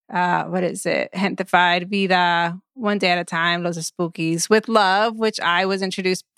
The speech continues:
like, through you. But yeah, I don't, that's the thing is, I feel like there's a big gap for me personally from Mi Familia to Selena. Like, I don't, what was I watching where I felt like I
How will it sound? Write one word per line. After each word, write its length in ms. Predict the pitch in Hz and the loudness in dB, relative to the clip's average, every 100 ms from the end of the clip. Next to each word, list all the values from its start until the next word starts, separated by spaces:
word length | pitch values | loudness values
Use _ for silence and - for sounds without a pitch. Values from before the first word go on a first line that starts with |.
| _ | _
like, 380 | 156 165 - - _ _ _ | 0 0 -4 -16 _ _ _
through 160 | 214 202 | 2 4
you. 300 | 202 254 254 | 4 4 2
But 280 | 214 196 - | 2 0 2
yeah, 180 | 220 185 | 2 2
I 100 | 214 | 2
don't, 200 | 339 466 - - _ _ | 0 -4 -12 -20 _ _
that's 240 | 226 247 | 0 2
the 120 | - 254 | 0 0
thing 240 | 285 370 | 2 2
is, 140 | 226 | 0
I 160 | 208 226 | 2 0
feel 160 | 370 370 | 2 0
like 160 | 320 | 0
there's 220 | 254 240 | 0 0
a 80 | 226 | 0
big 240 | 214 220 208 | 0 0 2
gap 220 | 190 - | 0 0
for 120 | 202 | -4
me 340 | 190 226 233 202 | 0 2 2 0
personally 460 | - 233 277 220 190 | 0 -2 0 -2 -4
from 300 | - 185 185 | -2 0 0
Mi 120 | 190 | 0
Familia 460 | 196 185 185 185 175 | 0 0 2 0 -2
to 300 | 190 175 170 | -2 -2 -2
Selena. 600 | - 156 190 220 143 - - | -2 2 4 4 0 -4 -2
Like, 260 | - - | -2 2
I 160 | 160 233 | 4 4
don't, 220 | 285 - _ - | 2 -2 _ -12
what 240 | 202 240 | 0 2
was 180 | 523 523 | 2 2
I 140 | 539 480 | 2 2
watching 600 | 427 494 - 302 285 277 | 2 0 0 2 2 2
where 160 | 262 247 | 2 4
I 200 | 247 269 | 2 0
felt 380 | - 247 269 - | 0 2 2 0
like 180 | 220 214 | 0 0
I 340 | 202 208 208 | 0 2 0